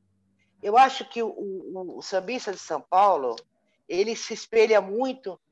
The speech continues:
em outros sambistas de outros estados. Eu acho que ele tem que se espelhar no sambista de São Paulo e tentar falar disso, falar para as pessoas saberem. Entende?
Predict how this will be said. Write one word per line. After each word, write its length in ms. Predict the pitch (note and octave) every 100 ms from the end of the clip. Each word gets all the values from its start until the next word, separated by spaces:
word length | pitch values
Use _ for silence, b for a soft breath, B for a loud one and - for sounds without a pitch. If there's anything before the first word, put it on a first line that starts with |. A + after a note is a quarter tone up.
| _
em 160 | G#3 G#3
outros 560 | A#3+ C#4+ C4+ C4 G#3
sambistas 760 | - G3 F3+ A#3+ B3 A3+ G3+ E3+
de 140 | G3
outros 420 | G3+ A#3+ A#3+ G3+
estados. 880 | G3 - D3+ C3 C3 A#2 A2 - _ _ _ b b
Eu 140 | F#3 G#3
acho 240 | G#3+ -
que 80 | A#3
ele 120 | G#3
tem 200 | G#3+ B3
que 80 | -
se 100 | A3
espelhar 680 | - F3 D#3+ E3+ G3+ F3+ - B B _ _ _
no 160 | G#3 A3
sambista 680 | A3 G#3 G3 B3 - A#3 G3
de 260 | E3+ C#4+
São 220 | - A#3+
Paulo 640 | - E3+ C3+ A2+ A#2 A2+ - _ _ _ _ _ _ _
e 120 | G3+
tentar 460 | G3+ G3+ G3 B3 B3
falar 360 | - G#3+ G#3 G#3
disso, 680 | - G#3+ A3+ - - C3 - _ _ _ _
falar 300 | G3+ G#3+ A#3
para 140 | A3
as 100 | G3+
pessoas 460 | - G3 - A3 G#3
saberem. 720 | - A3+ F3 G3+ G#3 D#3 A#2 _ _ _ _ _ _ _ _ _ _
Entende? 640 | C#3 - G3 A3 D3+ C#3